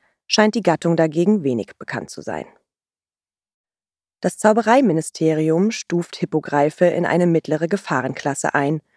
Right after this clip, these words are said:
nach der nur speziell trainierte Zauberer und Hexen gefahrlos mit ihnen umgehen können.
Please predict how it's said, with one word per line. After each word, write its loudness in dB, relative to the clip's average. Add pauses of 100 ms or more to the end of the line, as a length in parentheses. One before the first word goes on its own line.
(240)
nach 0
der 4
nur 4
speziell 0
trainierte 0
Zauberer -2
und -2
Hexen -4
gefahrlos 0
mit 2
ihnen 2
umgehen -6
können. -10